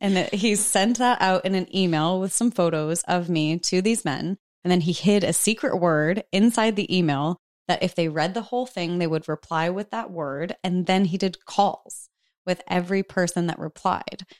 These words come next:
So he was not only screening people through an email, he then had calls with everyone that was going to be involved to make sure that they really understood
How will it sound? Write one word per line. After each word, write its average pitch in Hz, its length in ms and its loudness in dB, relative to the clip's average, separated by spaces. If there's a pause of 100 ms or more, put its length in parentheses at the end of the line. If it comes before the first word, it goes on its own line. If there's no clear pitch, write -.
(120)
So 180 100 -6
he 180 160 0
was 180 220 0 (120)
not 180 300 -2
only 214 300 2
screening 180 500 0
people 160 480 -6
through 170 300 -4
an - 180 -6
email, 151 400 -4
he 170 200 -6
then 170 380 -2
had 170 240 -6 (140)
calls 170 420 -4
with 175 240 -6
everyone 170 380 -2
that 185 120 -6
was 185 120 -6
going 160 200 -2
to 160 60 -2
be 156 120 -8
involved 156 580 -4
to 175 80 -4
make 156 180 -2
sure 160 200 -4
that 156 160 -4
they 160 160 -6
really 156 360 -4
understood 147 760 -4